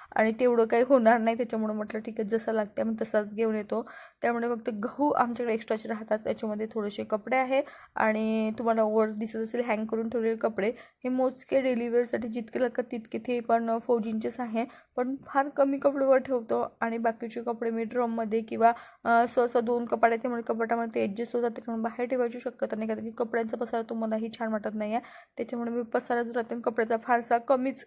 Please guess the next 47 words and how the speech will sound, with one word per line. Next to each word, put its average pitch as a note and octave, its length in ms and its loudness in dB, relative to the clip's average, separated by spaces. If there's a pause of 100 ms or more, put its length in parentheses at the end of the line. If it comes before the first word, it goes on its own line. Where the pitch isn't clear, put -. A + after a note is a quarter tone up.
(140)
अ, A3 340 8
ठेवते. A#3+ 440 2 (540)
तर A3 240 4
चला, A#3 280 0
आता A3 240 0
हे A3+ 160 -4
सगळं A3 380 -4
माझं A#3 200 -2
क्लीन B3 380 -4
झालं B3+ 260 2
आहे. B3+ 120 0
मधली A3 380 0
रूममध्ये A3+ 360 0
मला A#3 140 0
प्रचंड A3+ 420 -2
वेळ A#3 200 2
लागला, G#3+ 300 0
कारण G#3+ 240 -4
की A3+ 100 -8
मला A3+ 160 0
सगळं, A3+ 440 -2 (360)
अ, A#3 260 6
क्लीन C4+ 240 -2
करावं B3+ 280 6
लागलं, A3+ 320 2
त्याच्यामुळेच A3+ 540 -2
वेळ A#3 160 0
झाला. A3+ 220 2 (380)
खाली C#4 180 0
ठेवलं C#4+ 220 6
इन्व्हर्टर, C4 460 4
त्यालासुद्धा B3 400 0
मी B3 120 -2
क्लीन A#3 280 -6
वगैरे A#3+ 280 0
करून A3+ 320 0
घेतला. B3 300 2
तुम्हाला A3 320 -2
चेअर A3+ 380 0
इथं A3+ 160 -2
टेबल A3 320 0
ठेवला, A3 180 -2
त्याच्यामुळे G#3+ 360 -6
ते A#3 60 -2
साईडला A3 340 0
दिसत A3 340 -2
नसेल, C#4 300 2